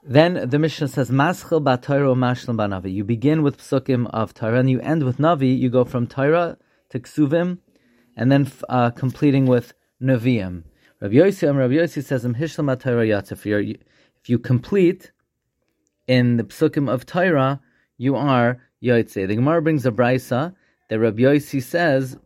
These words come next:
"Hamashlim ba Torah harei ze meshubach." And accordingly, there are those who are Magia.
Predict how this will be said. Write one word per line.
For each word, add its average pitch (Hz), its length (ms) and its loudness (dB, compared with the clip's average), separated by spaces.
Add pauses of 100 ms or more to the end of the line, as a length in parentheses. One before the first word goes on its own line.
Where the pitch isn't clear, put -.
(1160)
"Hamashlim 139 600 0
ba 131 80 2
Torah 127 280 0
harei 127 260 2
ze 135 100 -4
meshubach." 127 600 -4 (480)
And 127 160 2
accordingly, 135 640 0
there 120 140 0
are 117 100 0
those 135 260 0
who - 80 -6
are 131 60 -2
Magia. 127 840 0